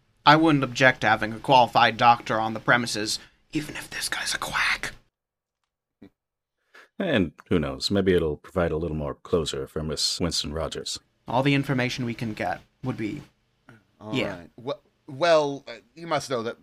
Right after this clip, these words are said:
Speaker 3: their files are confidential, but I will share what I'm, I am able to share with. And he, uh, begins to show you around the asylum. And it is, look, it's not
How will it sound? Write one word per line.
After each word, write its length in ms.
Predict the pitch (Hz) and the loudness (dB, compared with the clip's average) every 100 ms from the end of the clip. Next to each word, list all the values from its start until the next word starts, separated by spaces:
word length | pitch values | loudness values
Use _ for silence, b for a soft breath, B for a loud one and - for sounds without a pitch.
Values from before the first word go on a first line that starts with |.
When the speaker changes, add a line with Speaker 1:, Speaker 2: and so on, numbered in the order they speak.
| _ _ _ - | _ _ _ -6
Speaker 3:
their 240 | 175 - | -2 0
files 400 | - 147 98 - | 2 2 2 -6
are 140 | 78 - _ | -12 -14 _
confidential, 800 | - 139 101 - 85 107 82 85 | -16 -12 -12 -14 -12 -12 -12 -14
but 140 | 85 107 | -10 -8
I 60 | |
will 100 | 113 | -8
share 340 | 117 - 135 104 | -10 -6 -4 -4
what 140 | 98 | -6
I'm, 300 | 90 82 85 - | -10 -12 -16 -16
I 140 | 87 | -16
am 120 | 87 | -16
able 160 | 87 85 | -18 -18
to 100 | - | -18
share 300 | - 117 120 | -10 -6 -6
with. 140 | 85 - | -10 -8
And 640 | 135 123 123 123 120 117 - _ | -4 0 0 -2 -6 -14 -18 _
he, 540 | - 131 123 120 120 | -14 -10 -10 -10 -10
uh, 160 | - 117 | -6 -6
begins 460 | 131 117 156 147 - | -6 -8 -8 -8 -8
to 80 | |
show 340 | 139 - 165 170 | -6 0 2 2
you 280 | 165 180 175 | -2 -6 -2
around 720 | 139 127 127 139 143 147 135 - | -2 0 0 0 -2 -6 -10 -10
the 180 | 120 123 | -10 -10
asylum. 640 | - 135 135 110 85 69 _ _ _ _ - | -4 -2 0 -2 -10 -16 _ _ _ _ -6
And 220 | 139 139 175 | -4 -4 -8
it 140 | 233 | -8
is, 540 | 254 247 220 - - _ _ - - _ _ _ _ _ - | -6 -8 -8 -12 -14 _ _ -20 -20 _ _ _ _ _ -8
look, 320 | 120 - - _ _ _ _ | -8 -8 -18 _ _ _ _
it's 160 | 226 - | -6 -2
not 240 | 392 - | -2 -2